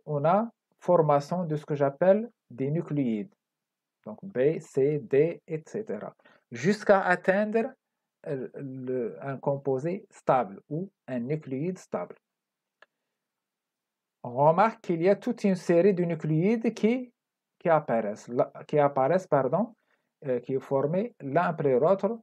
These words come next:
donc A, B, C, D, et cetera. L'ensemble constitue une, ce que j'appelle une famille radioactive. Ces familles sont issues principalement des nucléides lourds. On distingue, euh,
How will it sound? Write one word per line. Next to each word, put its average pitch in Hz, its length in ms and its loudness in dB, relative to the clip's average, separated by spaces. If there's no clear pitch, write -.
donc 110 280 -12
A, 139 260 4
B, 131 240 0
C, 127 320 -2
D, 143 280 2
et 156 160 -10
cetera. 127 520 0
L'ensemble 220 760 4
constitue 180 600 -2
une, 214 260 -2
ce - 100 -20
que 151 80 -2
j'appelle 147 380 2
une 160 140 0
famille 170 380 2
radioactive. 151 640 2
Ces - 760 -6
familles 190 400 0
sont - 300 -2
issues 220 340 -4
principalement 190 760 4
des 160 160 -2
nucléides 165 560 -2
lourds. 156 380 6
On 139 120 -8
distingue, 196 720 0
euh, 110 800 -8